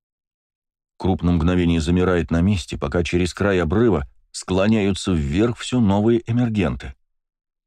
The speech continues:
Им потребовалось меньше минуты, чтобы погрузиться в пену у основания скалы, выбраться из глубины, взобраться по отвесному склону на другой стороне ущелья.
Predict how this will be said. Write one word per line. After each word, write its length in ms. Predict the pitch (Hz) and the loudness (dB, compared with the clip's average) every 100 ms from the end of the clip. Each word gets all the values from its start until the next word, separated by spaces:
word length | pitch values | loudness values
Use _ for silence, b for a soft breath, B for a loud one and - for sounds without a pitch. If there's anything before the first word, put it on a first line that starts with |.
| _ _ _ - | _ _ _ -4
Им 120 | 85 | -2
потребовалось 640 | 87 82 98 87 85 87 | -2 -2 0 0 0 0
меньше 360 | 90 95 82 82 | 0 0 0 0
минуты, 360 | 92 107 110 76 | 2 2 2 -2
чтобы 300 | - 73 76 | -4 -4 -2
погрузиться 560 | 87 87 92 85 90 | 0 2 0 -2 -4
в 100 | 82 | -4
пену 300 | - 101 90 | -2 0 0
у 60 | 90 | 0
основания 520 | 87 98 98 90 82 | 0 0 0 2 0
скалы, 440 | - 85 82 127 - _ _ _ _ - | -2 0 2 0 -2 _ _ _ _ -4
выбраться 460 | - 127 117 - 113 | 0 2 2 2 0
из 120 | 90 | 2
глубины, 400 | 107 107 135 113 | 2 4 4 2
взобраться 480 | 90 95 123 110 - | 2 2 0 -2 -2
по 120 | 104 | -2
отвесному 440 | 101 117 - 101 | 0 0 2 0
склону 400 | 92 - 127 117 | 0 -2 2 4
на 100 | 107 | 4
другой 260 | 98 110 123 | 2 2 2
стороне 360 | - 117 113 | 2 2 2
ущелья. 520 | 120 120 - 60 55 | 2 0 -4 -6 -6